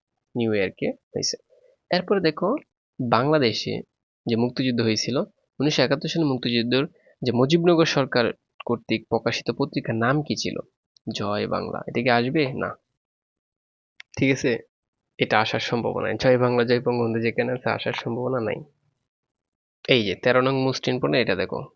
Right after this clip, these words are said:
কে বীর শ্রেষ্ঠ নন? এটা অনেকবার আসছে। কি মুন্সি আব্দুল,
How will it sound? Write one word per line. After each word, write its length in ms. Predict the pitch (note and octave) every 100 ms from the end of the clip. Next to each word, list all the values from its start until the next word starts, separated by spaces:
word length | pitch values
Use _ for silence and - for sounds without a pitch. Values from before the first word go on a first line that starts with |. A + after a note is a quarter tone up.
| _ -
কে 340 | D3+ D#3+ C#3+ C3
বীর 140 | C3+
শ্রেষ্ঠ 420 | B2+ C3 A2+ -
নন? 400 | A#2+ A2 A2 G#2+
এটা 160 | G#2+ A#2
অনেকবার 340 | A#2 B2 B2
আসছে। 280 | A2+ - - - _ _ _ _ _ _
কি 100 | -
মুন্সি 380 | A#2 A#2+ A#2+ -
আব্দুল, 340 | A2 C3 E3+